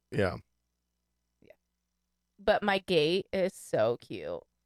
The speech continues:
Speaker 1: The gate did turn out really good.
Speaker 2: So cute. So I wanted this, like,
Speaker 1: <clears throat>
Speaker 2: half door on the dog's closet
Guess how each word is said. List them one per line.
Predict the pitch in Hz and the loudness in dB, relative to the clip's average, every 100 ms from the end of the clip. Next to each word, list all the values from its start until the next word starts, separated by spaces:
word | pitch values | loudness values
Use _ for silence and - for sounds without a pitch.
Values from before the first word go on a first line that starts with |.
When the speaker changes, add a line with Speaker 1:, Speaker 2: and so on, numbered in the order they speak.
| _ _ _ | _ _ _
Speaker 1:
The | - | -6
gate | 127 147 160 | 0 0 0
did | - 139 | -4 -4
turn | - 127 | 2 4
out | 120 | 4
really | - 98 92 | 2 -2 -4
good. | 87 - | -8 -2
Speaker 2:
So | 196 170 | 0 0
cute. | 165 147 - | -2 -4 -2
So | 214 | 0
I | |
wanted | 208 214 240 | 2 2 0
this, | - 254 | 0 -2
like, | 269 254 | -2 -2
Speaker 1:
<clears throat> | - | -4
Speaker 2:
half | 175 156 - _ | -2 -2 -2 _
door | 175 147 139 147 151 - _ _ _ _ _ - | -2 0 0 0 -2 -4 _ _ _ _ _ -4
on | 175 170 | -2 0
the | 170 | 0
dog's | - 147 139 - - | 2 2 2 -2 -12
closet | - 139 120 - 196 | -4 0 0 2 0